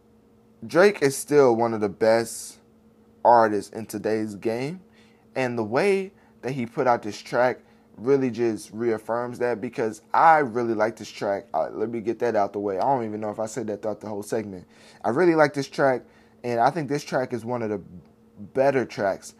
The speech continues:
that Drake, that Drake has put out this year. It, it's kind of, like,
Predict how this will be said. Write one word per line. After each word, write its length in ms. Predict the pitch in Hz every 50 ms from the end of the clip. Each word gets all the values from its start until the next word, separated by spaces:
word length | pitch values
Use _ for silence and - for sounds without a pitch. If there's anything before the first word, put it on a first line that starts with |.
| _ - _ _
that 160 | - 110 110
Drake, 260 | 104 117 123 123 120 - _ _ _ _ _ _ _ _ _ _ _ _ _ _ _ _ _ _ _ _ _ _ -
that 200 | - 127 123 117
Drake 300 | - 131 139 143 151 147
has 160 | 160 135 -
put 280 | - - - 151 123 117
out 260 | 120 123 127 127 123
this 220 | - 135 135 - 147
year. 180 | 147 147 143
It, 160 | 113 139 -
it's 120 | - 135 -
kind 220 | - - 311 277
of, 140 | 233 180 135
like, 380 | 131 123 120 113 107 - -